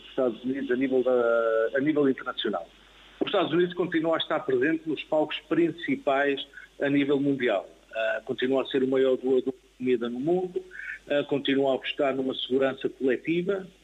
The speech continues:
co-, reforçando a sua presença na nato. Ah, pese embora aquele possam ter chamado qui pro quo, ah, exigindo ou, ou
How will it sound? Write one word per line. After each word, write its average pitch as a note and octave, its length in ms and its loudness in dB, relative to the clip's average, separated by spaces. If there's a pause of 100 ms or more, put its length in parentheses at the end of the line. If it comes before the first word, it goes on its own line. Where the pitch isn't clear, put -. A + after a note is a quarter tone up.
(100)
co-, C3 180 2
reforçando C3+ 680 -2
a B2 60 0
sua C3+ 180 0
presença B2+ 580 -2
na A#2 120 -2
nato. C#3 440 -6 (720)
Ah, B2+ 1080 2
pese C3 260 -2
embora B2+ 680 0
aquele C3 360 -4 (600)
possam C#3+ 300 -4
ter C3+ 160 -2
chamado C#3+ 300 -4
qui C#3 120 -4
pro C3+ 240 0
quo, C#3 480 2
ah, A#2+ 260 -6
exigindo C3+ 680 0
ou, A#2 460 0 (400)
ou - 180 2